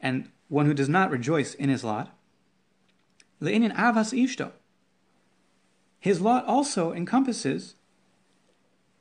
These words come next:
in a marital sense, his wife. If he's not satisfied with his lot,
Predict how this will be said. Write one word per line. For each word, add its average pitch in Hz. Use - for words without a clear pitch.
in 156
a 156
marital 233
sense, -
his 156
wife. 277
If -
he's 151
not 214
satisfied 202
with 165
his 147
lot, 220